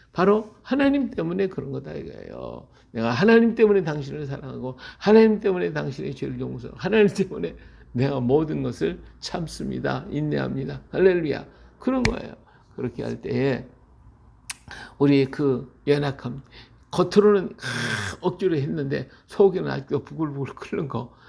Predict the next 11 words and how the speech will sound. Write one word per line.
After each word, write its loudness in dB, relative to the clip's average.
이거 -2
해결할 -2
수 -8
있는 -6
것은 -4
또 -4
하나님 -4
앞에 -8
가서 -6
엎드리는 -8
것이. -16